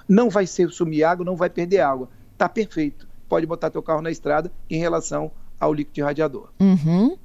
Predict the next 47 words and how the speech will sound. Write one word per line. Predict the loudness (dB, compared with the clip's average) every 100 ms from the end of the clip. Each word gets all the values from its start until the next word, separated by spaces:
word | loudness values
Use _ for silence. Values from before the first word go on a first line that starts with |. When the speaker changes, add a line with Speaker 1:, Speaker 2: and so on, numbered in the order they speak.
| -8 2
Speaker 2:
O | 4
Hernandes, | 6 6 6 6 4 4 2 2
Ricardo, | 2 4 4 4 4
por | 2 0
quantos | 2 0 2
quilômetros | 4 6 6 4 2 2 2 2
ou | 2 6
horas | 8 8 6 6
eu | 4
posso | 4 4 4 4
usar | 4 4
o |
veículo | 4 4 4 4 2
sem | 4 4
parar? | 4 4 2 -2 -14 -20 -20 -20 -20 -20 -20 -20 _ -20 -20 _ _ -20 _ _ _ _
Speaker 1:
Por | -2 -2
quantos | 2 2 2 0
quilômetros | 2 4 4 2 0 -2 -2 2
Speaker 2:
Ou | 6
horas. | 8 6
Speaker 1:
pode | 4 2
usar | 0 2 2
o |
veículo? | 2 0 0 -4 _ _ -20 -8 2
Ou | 6
horas? | 8 6 4 -2 -12 _ _ -20 -4
Olha | 4
Speaker 2:
É, | 6 6
Speaker 1:
só, | 6
Speaker 2:
por | 6
Speaker 1:
é, |
Speaker 2:
exemplo, | 6 6 4 6 6
Speaker 1:
é, |
Speaker 2:
e |
dá | 6
um | 6
Speaker 1:
é |
Speaker 2:
exemplo | 6 4 4 2
aqui, | 4 4
posso | 6 6 6
ir | 4
de | 6
Vitória | 4 6 4 4
pra | 2
Porto | 4 2 4
Seguro | 4 6 6
direto? | 6 6 4 2 2